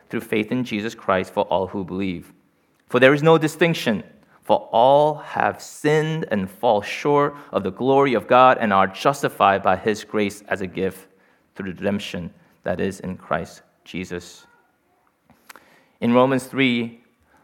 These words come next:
Paul stresses that the law condemns us because it gives us knowledge of our sin. And it reminds us of our need for justification, that we're not in right standing before God,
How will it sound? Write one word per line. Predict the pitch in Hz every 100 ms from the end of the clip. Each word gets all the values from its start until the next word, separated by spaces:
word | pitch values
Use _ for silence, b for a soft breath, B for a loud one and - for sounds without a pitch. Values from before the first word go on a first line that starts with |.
| _ _
Paul | - 127
stresses | 127 - 160 151 - 117 -
that | 127 117 - -
the | 139
law | 131 165 170
condemns | - 170 190 190 190
us | 160 113 - - - _ _ _ _ _ _ -
because | 143 165 147
it | -
gives | 175 170
us | 170 147
knowledge | 131 135 143 143 -
of | 127 135 143 135
our | - 98 92
sin. | - - 98 87 - _ _ b b b b
And | 165
it | 190 - - -
reminds | 165 185 220 262 311 262
us | 262 240
of | 202
our | 196 185
need | 180 226 247 208 -
for | - 202
justification, | 190 202 185 170 180 160
that | 170
we're | 175 220
not | 233 240 262 247 196
in | 202
right | 156 175 202
standing | - 175 185 196 202
before | 196 196 185
God, | 185 190 180 117 -